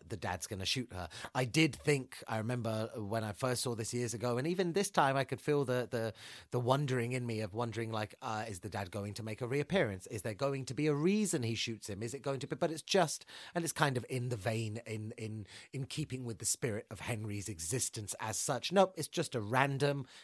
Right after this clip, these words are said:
accident. You're just wrong place, wrong time, ironically, because you, you know, morally, this was also the wrong place and the wrong time to you for B when you were talking to young Claire.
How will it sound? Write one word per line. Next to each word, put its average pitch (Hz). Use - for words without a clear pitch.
accident. 117
You're 113
just 104
wrong 135
place, 117
wrong 117
time, 98
ironically, 98
because 92
you, 92
you 98
know, 90
morally, 104
this 98
was 95
also 104
the 90
wrong 90
place 95
and 107
the 98
wrong 104
time 98
to 95
you 92
for 101
B 95
when 90
you 92
were 85
talking 104
to 101
young 87
Claire. 92